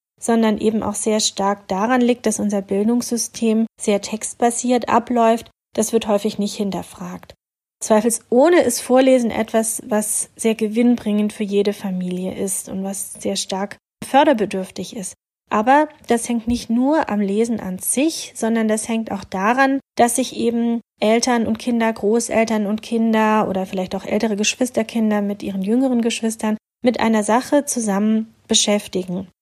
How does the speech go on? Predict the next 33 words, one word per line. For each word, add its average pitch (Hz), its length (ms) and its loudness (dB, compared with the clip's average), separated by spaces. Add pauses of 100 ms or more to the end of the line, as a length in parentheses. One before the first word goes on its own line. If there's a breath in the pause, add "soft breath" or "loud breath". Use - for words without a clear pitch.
(220)
Also, 220 180 2
dass 214 180 0
sie 214 80 -6
gemeinschaftlich 220 800 0
Medien 202 340 2
nutzen, 277 440 -2 (340)
sich - 260 -2
über 294 200 6
diese 233 300 0
Medien 208 500 0
dann 185 200 -6
austauschen. 226 1160 0
Häufig 196 280 -4
wird - 160 -4
auch 185 100 -6
noch 202 140 -6
so - 120 -12
die 202 140 -6
körperliche 247 680 0
Nähe 247 520 2 (160)
herangeführt, 233 960 2
also 202 200 -2
dass 208 180 -2
man 226 140 -2
zusammen 233 500 0
kuschelt 220 680 0
und 233 120 -2
sich 240 200 -6
einfach 220 280 -2
intensiv 247 800 0
einem 240 240 0
Medium 220 360 0
zuwendet. 185 680 -2